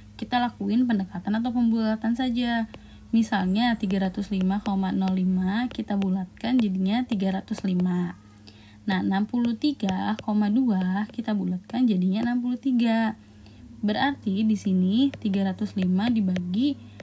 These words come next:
enam puluh tiga. Nah, jadi kan seperti itu ya. Sekarang kita langsung bagi aja deh. Tiga ratus lima dibagi enam puluh tiga.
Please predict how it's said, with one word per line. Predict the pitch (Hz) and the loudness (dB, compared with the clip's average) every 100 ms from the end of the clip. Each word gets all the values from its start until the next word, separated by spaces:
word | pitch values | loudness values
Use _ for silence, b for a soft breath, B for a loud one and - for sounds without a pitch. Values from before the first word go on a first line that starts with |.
| B - | B -6
enam | 190 190 190 | -2 0 0
puluh | 185 | -2
tiga. | 180 180 175 185 180 180 185 | -2 -4 -2 0 2 2 0
Nah, | 180 | 0
jadi | 190 185 185 | -2 -2 0
kan | 262 | 0
seperti | 277 - 214 202 | 0 -4 -6 -2
itu | 247 226 | 0 0
ya. | 190 B B B B - | 0 B B B B -20
Sekarang | - 208 254 | -6 -2 -2
kita | 254 | -2
langsung | 233 220 196 | -2 0 0
bagi | 190 | 0
aja | 247 220 214 | 0 0 0
deh. | 202 208 B B B - B B B B B B - | 0 -2 B B B -20 B B B B B B -6
Tiga | 196 196 | -2 0
ratus | 196 185 185 190 | 0 -2 -2 -4
lima | 196 185 185 185 190 - - | -2 0 0 0 -2 -6 -6
dibagi | 208 185 190 180 180 247 - | -2 0 0 0 -2 -4 -2
enam | 214 214 | -2 0
puluh | 233 240 | -2 -4
tiga. | - 254 214 214 208 | -2 -2 0 0 -2